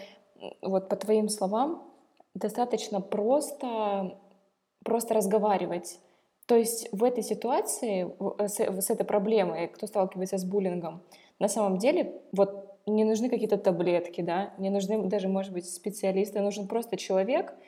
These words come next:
близкий, который может тебе морально помочь. Но, а, буллинг, на самом деле, это же очень страшно.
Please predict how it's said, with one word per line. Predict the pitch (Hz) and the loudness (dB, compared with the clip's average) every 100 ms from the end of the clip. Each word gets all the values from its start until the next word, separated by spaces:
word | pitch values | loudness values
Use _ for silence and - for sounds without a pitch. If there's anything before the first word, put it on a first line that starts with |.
| - - | -20 -4
близкий, | 214 214 208 - - 151 - - _ _ _ _ | 0 2 2 -2 -4 -6 -8 -20 _ _ _ _
который | - 214 226 220 | 0 2 4 4
может | 214 285 269 - - - | 2 0 -2 -6 -16 -8
тебе | - 202 | -2 2
морально | 202 196 214 220 | 2 2 2 0
помочь. | 214 220 208 190 196 - - _ _ _ _ _ _ _ | -2 -2 -2 -2 -6 -12 -18 _ _ _ _ _ _ _
Но, | 196 214 226 214 220 - | 0 4 6 4 0 -4
а, | 202 190 190 180 - | -4 -2 -2 -4 -4
буллинг, | 180 208 262 262 - - | 0 4 4 2 0 -6
на | 196 | -6
самом | 196 202 | -4 -2
деле, | 196 226 202 | 0 2 2
это | 202 | 2
же | 190 | 2
очень | 208 208 220 | 2 0 -6
страшно. | - 226 175 - - - | -4 -2 -2 -6 -10 -12